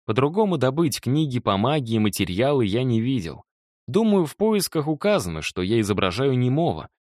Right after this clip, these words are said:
и ко всем с таким недугом будет пристальный интерес. Пока же, устроившись в роще,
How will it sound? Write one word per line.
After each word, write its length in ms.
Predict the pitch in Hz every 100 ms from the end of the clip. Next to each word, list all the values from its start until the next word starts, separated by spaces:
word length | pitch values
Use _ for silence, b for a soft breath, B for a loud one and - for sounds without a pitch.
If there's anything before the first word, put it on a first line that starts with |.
| _
и 140 | 101
ко 160 | 92 98
всем 260 | - 196 175
с 80 |
таким 320 | - 113 156 139
недугом 500 | 123 180 180 160 120
будет 400 | 160 156 120 -
пристальный 720 | 107 135 151 160 143 135 127
интерес. 580 | 120 120 131 117 - - _ _ _ _
Пока 360 | 131 - 226 214
же, 120 | 156
устроившись 680 | 127 - 175 165 135 131 -
в 60 |
роще, 520 | 135 208 185 - -